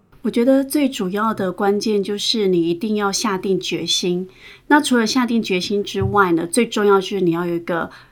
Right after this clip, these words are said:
导师带领着你。那这个导师呢，他可以按照你想要的事业的目标啦，或者是呢，你想要去发展的方向，给予你最棒的建议，还有给你很多的方法。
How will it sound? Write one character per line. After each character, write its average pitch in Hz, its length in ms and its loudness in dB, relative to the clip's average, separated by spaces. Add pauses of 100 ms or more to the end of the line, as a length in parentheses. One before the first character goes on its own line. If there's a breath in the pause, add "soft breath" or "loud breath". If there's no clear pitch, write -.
(240 loud breath)
导 180 200 4
师 233 280 -2
带 226 220 0
领 170 180 -2
着 - 180 -8
你。 - 260 -10 (240 loud breath)
那 269 120 6
这 285 80 8
个 277 80 6
导 185 220 2
师 220 220 -4
呢， 214 160 -2
他 208 180 -6 (100)
可 185 240 -4
以 185 320 -2 (300 loud breath)
按 226 220 2
照 220 240 0
你 190 180 2
想 170 320 0
要 190 240 2
的 165 460 -4
事 233 260 2
业 214 180 2
的 175 120 0
目 196 220 0
标 185 300 -2
啦， 175 300 -2
或 214 80 0
者 180 160 -4
是 208 200 0
呢， 185 120 2
你 185 160 2
想 175 260 -2
要 185 160 0
去 - 280 -2
发 214 240 2
展 226 180 -2
的 165 100 -4
方 190 200 -2
向， 185 200 0
给 190 240 -4
予 208 60 0
你 185 180 4
最 190 240 -2
棒 190 380 2
的 170 80 -2
建 185 300 0
议， 185 240 -2 (180 loud breath)
还 - 180 -6
有 185 160 0
给 185 200 -4
你 190 160 -2
很 185 160 -2
多 180 160 -6
的 175 100 -10
方 262 300 2
法。 - 300 -6